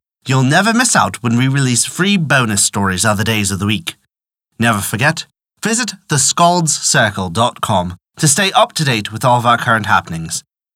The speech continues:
and to also visit our story archive, sorted by origin and region. Now then, this begins the tale of how the devil married three sisters.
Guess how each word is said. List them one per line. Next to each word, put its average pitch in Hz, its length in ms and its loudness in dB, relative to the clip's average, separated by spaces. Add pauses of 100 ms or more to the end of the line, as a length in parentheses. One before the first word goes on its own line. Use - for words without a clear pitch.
(100)
and 196 220 0
to 202 100 -2
also 196 260 0
visit 160 260 2
our 151 120 6
story 92 440 -2
archive, 82 580 -6 (380)
sorted 123 420 0
by 98 280 0
origin 147 540 2 (380)
and 110 340 0
region. 85 520 -6 (760)
Now 113 260 4
then, 85 320 -6 (280)
this 170 180 2
begins 220 320 -2
the 240 100 0
tale 104 240 0
of 101 100 -2
how 123 420 2
the 135 140 -2
devil 107 300 -2
married 85 500 -2
three 85 380 -8
sisters. - 640 -4